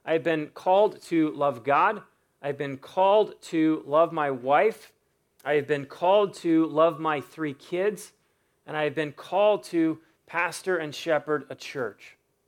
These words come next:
That's God's call in my life. That's it. Now, some people might say, "Well, that's ultimately, you know,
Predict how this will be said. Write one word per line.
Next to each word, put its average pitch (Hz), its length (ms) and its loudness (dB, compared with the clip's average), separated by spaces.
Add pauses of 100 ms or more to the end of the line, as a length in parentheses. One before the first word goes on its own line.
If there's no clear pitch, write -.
(520)
That's 139 180 -10
God's 156 260 0
call 151 260 0
in 143 60 -4
my 135 100 -4
life. 123 340 -4 (1000)
That's - 180 -14
it. 143 220 -4 (1000)
Now, 147 140 -4
some 185 260 -4
people 185 300 -4
might 156 260 -2
say, 160 220 0
"Well, 147 340 2 (140)
that's - 480 -4 (180)
ultimately, 143 680 -4
you 135 60 -10
know, 120 240 -8